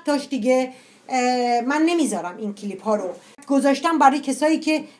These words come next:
واقعاً بیان بخوان که خودشون این کلیپ ها رو بگیرن. می‌خوام بگم انسان ها باید بیا خودشون هم یه مقدار استخراج کنن. می‌دونی؟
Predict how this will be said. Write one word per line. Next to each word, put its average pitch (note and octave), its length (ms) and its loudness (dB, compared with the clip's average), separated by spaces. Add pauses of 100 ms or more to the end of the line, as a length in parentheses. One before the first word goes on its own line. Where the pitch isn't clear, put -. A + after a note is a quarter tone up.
واقعاً C#4 500 4
بیان D#4+ 360 2
بخوان D#4+ 360 -2
که D4+ 100 -6
خودشون D4+ 480 -2
این A#3+ 100 -2
کلیپ A3+ 240 -2
ها A#3 120 2
رو A#3 100 2
بگیرن. F3 420 -4 (460)
می‌خوام F4 220 0
بگم F#4 180 4 (280)
انسان D4+ 380 2
ها D#4 100 4
باید D#4 160 4
بیا D#4 120 0
خودشون C#4+ 400 -4
هم G#3+ 80 -2
یه G3+ 80 -4
مقدار G3+ 360 -6
استخراج F#3+ 600 -12
کنن. D3 300 -16 (560)
می‌دونی؟ B3 460 -2